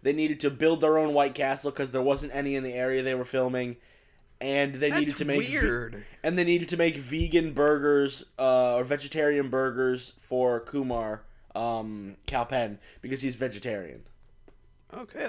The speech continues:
Speaker 2: then.
Speaker 1: So there's a little bit extra on the budget they had to s-, to splurge for this, but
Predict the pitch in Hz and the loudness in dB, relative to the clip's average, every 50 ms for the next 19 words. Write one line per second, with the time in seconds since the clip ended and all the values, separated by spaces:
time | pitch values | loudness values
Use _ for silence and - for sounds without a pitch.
0 | - - - - 127 - _ _ _ _ - - 151 147 156 156 151 165 165 175 | -8 -10 -14 -16 -16 -18 _ _ _ _ -4 0 2 4 4 4 4 4 4 4
1 | 190 190 175 180 165 156 151 - - - 147 131 123 123 131 135 139 135 135 127 | 4 6 6 8 8 6 6 4 2 2 2 2 2 2 0 0 0 0 0 -2
2 | - 131 135 135 131 131 131 127 - - - - - 131 123 - - 135 135 131 | -4 -2 0 0 0 -2 -4 -8 -10 -12 -14 -14 -14 -14 -14 -8 -2 0 2 2
3 | 127 120 117 120 120 117 113 113 113 117 165 156 127 - - | 2 0 -2 -4 -2 -2 -2 -2 4 8 8 8 8 8 2